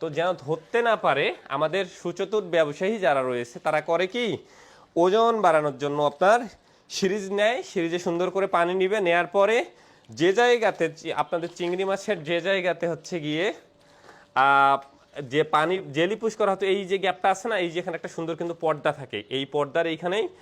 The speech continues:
তো এই জায়গাতে সুন্দর করে পানি দেয়। আহ, আপনারা জেনে হয়তো অবাক হবেন,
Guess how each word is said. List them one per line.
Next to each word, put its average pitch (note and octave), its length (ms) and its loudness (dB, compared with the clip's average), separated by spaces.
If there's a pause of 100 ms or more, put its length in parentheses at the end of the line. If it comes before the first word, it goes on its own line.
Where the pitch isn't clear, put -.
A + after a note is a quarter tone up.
(300)
তো - 120 -18
এই F3+ 180 0
জায়গাতে G3+ 360 -2
সুন্দর E3+ 460 -6
করে F3 140 -6
পানি C#3+ 220 -2
দেয়। G#2 180 -4 (640)
আহ, D3 260 4
আপনারা G3+ 320 2
জেনে G#3+ 220 0
হয়তো A3+ 220 2
অবাক G#3 360 6
হবেন, F3+ 240 -2